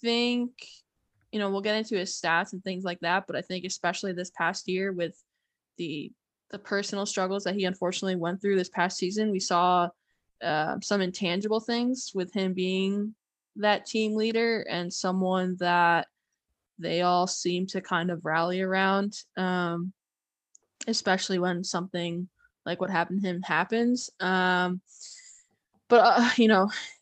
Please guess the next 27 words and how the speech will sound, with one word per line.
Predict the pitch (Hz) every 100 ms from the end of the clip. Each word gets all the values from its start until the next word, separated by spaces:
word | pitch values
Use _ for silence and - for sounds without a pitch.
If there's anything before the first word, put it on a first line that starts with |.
| _ _ _ -
just | 214 -
being | 226 220
that | 208
team | 214 214 196
leader, | 196 202
and |
you | 190
could | 190 -
tell | 190 180
that, | 180
like, | 160 170
he | - 185
was | 185
just | 185
very | 185 175 180
well | 175 175
respected, | 175 - 175 180 180 180
not | 175 175
only | 190 185
on | 175
his | 185 175 -
team, | - 190
but | 180
around, | 175 165 170 175 180 180 - - _
around | 185 175 165
the | 165
country, | - 170 180 160 156 135